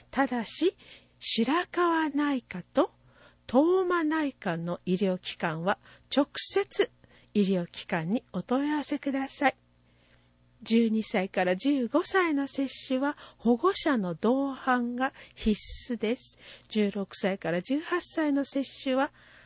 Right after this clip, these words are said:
可能な限り保護者同伴をお願いします。医療機関によっては必須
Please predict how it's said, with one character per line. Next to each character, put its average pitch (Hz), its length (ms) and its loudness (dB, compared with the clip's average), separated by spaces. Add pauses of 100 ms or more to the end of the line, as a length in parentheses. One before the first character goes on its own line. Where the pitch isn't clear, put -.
(140)
可 240 220 4
能 359 300 2
な 370 200 -2
限 269 420 -2
り - 180 -4 (360)
保 208 220 0
護 107 160 0
者 - 320 -4
同 269 340 4
伴 285 440 0
を 349 160 0 (160)
お 170 100 -6
願 226 500 2
い 208 60 -8
し - 260 -8
ま 208 180 -2
す。 - 200 -20 (720)
医 247 80 2
療 415 260 4
機 - 140 -10
関 359 240 2
に 311 80 2
よ 302 80 0
っ - 20 -6
て - 240 -2
は 294 120 2
必 - 580 -4
須 - 60 -2